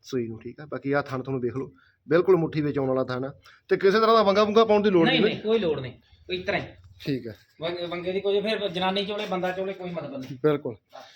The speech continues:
Speaker 1: ਆਹ ਸ਼ਾਹੀਵਾਲ ਕ੍ਰਾਸਿੰਗ ਆ ਗਿਆ ਜੀ।
Speaker 2: ਹਾਂਜੀ, ਇਹ ਸ਼ਾਹੀਵਾਲ ਕ੍ਰਾਸ ਆ। ਦੋ ਢਾਈਆਂ ਮਹੀਨਿਆਂ ਦੀ ਇਹ ਸੂਈ ਜੀ।
Speaker 1: ਹੂੰ।
Speaker 2: ਤੇ ਇਹ ਵੀ ਠੰਡੀ ਧੀਰੀ ਆ।
Speaker 1: ਆਹ ਕਰੋ
Speaker 2: ਵੱਛੀ
Speaker 1: check।
Speaker 2: ਮਗਰੇ ਦੇ।
Speaker 1: ਮਗਰ ਵੱਛੀ ਆ ਗਈ?
Speaker 2: ਹਾਂਜੀ।
Speaker 1: ਤੇ ਢਾਈ ਕੁ ਮਹੀਨੇ ਦੀ ਹੈ ਜੀ?
Speaker 2: ਹਾਂ, ਢਾਈ ਕੁ ਮਹੀਨੇ ਦੀ ਵੱਛੀ ਜੀ ਆ ਜੀ।
Speaker 1: ਠੀਕ ਆ।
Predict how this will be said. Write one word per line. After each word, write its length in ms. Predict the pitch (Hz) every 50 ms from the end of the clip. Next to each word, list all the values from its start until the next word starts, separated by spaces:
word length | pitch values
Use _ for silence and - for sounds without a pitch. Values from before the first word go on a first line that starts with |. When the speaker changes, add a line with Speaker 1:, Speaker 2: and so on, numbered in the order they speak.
| - _ _ -
Speaker 1:
ਆਹ 100 | 190 233
ਸ਼ਾਹੀਵਾਲ 360 | - - 196 214 240 247 233
ਕ੍ਰਾਸਿੰਗ 400 | 214 220 202 190 - 185 180 165
ਆ 80 | 160 139
ਗਿਆ 120 | 131 139
ਜੀ। 60 | 156
Speaker 2:
ਹਾਂਜੀ, 340 | 214 226 - - 113 127 160
ਇਹ 40 | 165
ਸ਼ਾਹੀਵਾਲ 380 | - 143 151 175 202 208 196 190
ਕ੍ਰਾਸ 280 | 180 175 175 180 185
ਆ। 60 | 214 - - - _ _ _ _ _ _ _ -
ਦੋ 160 | 170 190 220
ਢਾਈਆਂ 280 | 226 233 220 190 160 -
ਮਹੀਨਿਆਂ 220 | 208 220 208 170
ਦੀ 80 | - 160
ਇਹ 60 | -
ਸੂਈ 280 | - - 131 123 127
ਜੀ। 100 | 123 123 127 - - _ _ - - - 151 156
Speaker 1:
ਹੂੰ। 200 | 165 160 151 131 120 101 - - - - - - _ _ -
Speaker 2:
ਤੇ 80 | - 156
ਇਹ 220 | 170 - 180 202
ਵੀ 100 | 214 233
ਠੰਡੀ 320 | - 190 185 185 202 202 180
ਧੀਰੀ 240 | 170 135 131 123
ਆ। 80 | 117 120 - - _ _ _ _ _ _ _ _ _ _ _ _ -
Speaker 1:
ਆਹ 60 | 143
ਕਰੋ 120 | 151 175 151
Speaker 2:
ਵੱਛੀ 160 | 143 135 -
Speaker 1:
check। 120 | - -
Speaker 2:
ਮਗਰੇ 160 | 135 - - -
ਦੇ। 80 | 131 131 - _ _ _ _ _ _ _ _ _ _ _ _ _ -
Speaker 1:
ਮਗਰ 260 | 147 143 151 160 185
ਵੱਛੀ 260 | 185 170 175 - 208 214
ਆ 80 | 202
ਗਈ? 80 | 185 196
Speaker 2:
ਹਾਂਜੀ। 340 | 185 185 180 160 131 120 - - _ _ _ _ -
Speaker 1:
ਤੇ 60 | 196
ਢਾਈ 220 | - 220 208 185
ਕੁ 100 | 170 233
ਮਹੀਨੇ 180 | 247 262 233 220
ਦੀ 160 | 196 208 202
ਹੈ 60 | 202
ਜੀ? 120 | 180 180 170
Speaker 2:
ਹਾਂ, 80 | 185 170
ਢਾਈ 220 | - 208 202 175
ਕੁ 100 | 160 185
ਮਹੀਨੇ 200 | 208 226 214 190
ਦੀ 80 | 160 156
ਵੱਛੀ 300 | - - - - 139 131
ਜੀ 80 | 131 123
ਆ 100 | 117 117
ਜੀ। 120 | 220 - _ _ _ _ _ _ -
Speaker 1:
ਠੀਕ 240 | 165 165 156 139
ਆ। 40 | 135